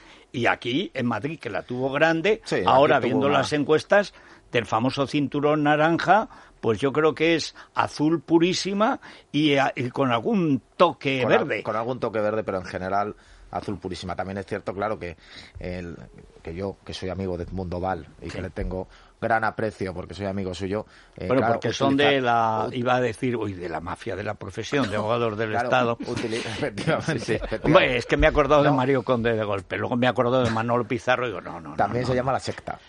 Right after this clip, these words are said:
Speaker 1: Eh,
Speaker 2: También
Speaker 1: también,
Speaker 2: nos
Speaker 1: ¿no?
Speaker 2: llamamos la secta
Speaker 1: ¿Ves?
Speaker 2: de abogados del Estado.
Speaker 1: No, no, sí, yo lo sé, pero,
Speaker 2: Pero,
Speaker 1: en fin.
Speaker 2: pero claro, es decir, eh, al final pretender que tú tienes que entrar para que Vox no entre, hombre, si estuviste en el gobierno, ¿por qué Vox te votó?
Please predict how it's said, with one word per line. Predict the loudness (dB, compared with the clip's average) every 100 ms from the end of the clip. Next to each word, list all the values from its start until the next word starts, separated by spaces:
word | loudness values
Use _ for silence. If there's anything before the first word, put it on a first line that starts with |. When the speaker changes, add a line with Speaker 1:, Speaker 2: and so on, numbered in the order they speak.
| -12
Speaker 1:
Eh, | -8 -4
Speaker 2:
También |
Speaker 1:
también, | -2 0 4 4
Speaker 2:
nos |
Speaker 1:
¿no? | 4
Speaker 2:
llamamos | 2 2 0
la | -2
secta | -6 -8 -12 -12 -2
Speaker 1:
¿Ves? | 0 2
Speaker 2:
de |
abogados | 0 0 0 -2
del | -2
Estado. | -4 2 2
Speaker 1:
No, | 4 0
no, |
sí, | 0 -2
yo | 0
lo | 0
sé, | -2 -6
pero, | 0 0 2
Speaker 2:
Pero, | 0
Speaker 1:
en | 0 -2 -4
fin. | -4
Speaker 2:
pero | -2 0
claro, | 0 0
es | -2
decir, | -4 -6 -6
eh, | -6 -4 -4
al | -6
final | -4 -4 -4 -4
pretender | -6 -6 -2 -2 -2 -10 -20 _ _
que | -8
tú | -6 -6
tienes | -4 -4 -6
que | -6 -6 -4 -4 -6
entrar | -6 -2 0 2 0 -6 -18 -20
para | -8 -6 -6
que | -4
Vox | -4 -4
no | -4
entre, | -2 -2 -6 -6 -10 _ _
hombre, | -12 -10 -10 _ _ _ _
si | -20 -14
estuviste | -14 -10 -10 -6
en | -6
el |
gobierno, | -4 -4 -4
¿por | -6 -8
qué | 0
Vox | 2 2
te | -2
votó? | -8 -10